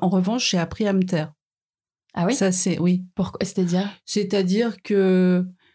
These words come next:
Speaker 1: ben, je, je vais être à un, à un dîner. J'ai, j'ai, j'ai pas de problème à en parler, mais je sais, en fait, que ça peut créer un inconfort.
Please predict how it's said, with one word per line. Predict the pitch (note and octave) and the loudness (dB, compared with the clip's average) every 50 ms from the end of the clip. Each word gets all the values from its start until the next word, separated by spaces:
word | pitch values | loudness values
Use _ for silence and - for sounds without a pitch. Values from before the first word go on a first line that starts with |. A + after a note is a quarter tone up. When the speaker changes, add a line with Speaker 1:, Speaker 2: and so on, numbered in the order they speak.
| _ _ _ _ _ - | _ _ _ _ _ -2
Speaker 1:
ben, | F#3 F#3+ - - - _ _ _ _ _ _ _ _ _ _ _ _ _ _ _ - | 0 0 0 -2 -4 _ _ _ _ _ _ _ _ _ _ _ _ _ _ _ -8
je, | - D3 G#2+ D2 - - - G#3 G3 - - - - | -6 -6 -6 -6 -6 -4 -2 -2 0 -2 -2 -2 -4
je | G3+ F#3+ G3+ G3 | -4 -2 -2 0
vais | G#3+ | 0
être | G#3+ A3 A3+ A3 - A#3+ | 0 0 -2 -2 -2 -2
à | A3+ G3+ G3+ G3+ F#3 | 0 2 2 2 0
un, | |
à | - - F#3 | 0 0 0
un | F#3+ G3 G#3 G#3 | 0 2 2 2
dîner. | G#3 F#3 F#3+ A3 A3 A3 G#3+ G#3+ G#3 - - - G3+ | 0 2 2 2 4 4 2 0 -2 -4 -6 -6 -4
J'ai, | A3 A3 - | -4 -2 0
j'ai, | G#3 F#3+ C4 - - | 0 0 0 0 -2
j'ai | G#3 G#3 C4+ C#4 | -2 -2 -2 0
pas | D#4 D#4 | 0 -2
de | D#4 D#4 | -2 -2
problème | - C#4 C4 C#4 D4 C#4+ C4+ | -4 -2 0 0 2 2 0
à | A#3+ | -2
en | G#3+ G3+ | -4 -4
parler, | G3+ A3+ A3 G#3 G#3+ G#3+ G#3 G3 F#3 - _ _ | -4 -2 -2 0 0 0 0 0 -2 -6 _ _
mais | - G3 G3 G3+ G3 G3+ G3 G3 G3 G3 F#3+ F#3+ F#3+ F#3 - _ _ _ | -4 -2 0 2 2 2 2 2 2 2 0 0 -2 -4 -10 _ _ _
je | - F3+ - - G#3 G#3+ | -6 -4 -2 0 0 0
sais, | G#3 G#3 - - E4 E4+ | 0 -2 -2 -2 -2 -2
en | D#4 C#4+ | -2 -2
fait, | - - C#4 C#4+ C#4 - _ | -2 -2 -2 -2 -4 -6 _
que | - B3 A3+ G#3+ G#3+ G#3+ G#3+ G#3 - - _ _ _ _ _ _ | -4 -2 0 0 0 0 -2 -2 -6 -14 _ _ _ _ _ _
ça | - - A3 | -6 -4 -2
peut | G3+ F#3 A3+ A#3 | -2 -2 -4 -4
créer | - - B3+ A#3 A3+ | -4 -2 -2 -2 0
un | A3 G#3+ G#3+ | 0 0 0
inconfort. | G#3 G#3 G#3 G#3 - G3+ G3+ - - A#3+ D4 F4 - - - _ | 0 0 -2 -2 -2 -4 -2 -2 -2 -2 -2 -4 -4 -8 -16 _